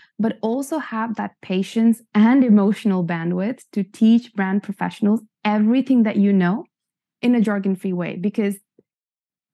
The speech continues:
the first thing you want to do is make them understand. And if they understand it,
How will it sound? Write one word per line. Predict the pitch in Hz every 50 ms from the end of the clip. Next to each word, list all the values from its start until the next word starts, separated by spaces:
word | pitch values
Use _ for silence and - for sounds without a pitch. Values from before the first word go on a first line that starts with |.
| _
the | - 226
first | 208 - 277 302 294
thing | - 302 285
you | 277 262
want | 254 240
to | 233 214
do | 196 208 214
is | 214 202
make | 196 202 196 202 202 196
them | 214 202 190
understand. | 180 170 180 180 - - 196 190 196
And | 196 185
if | 185 180
they | 196 202
understand | 185 185 185 180 170 - - 233 233 233 226 196 180
it, | 175 180 175 -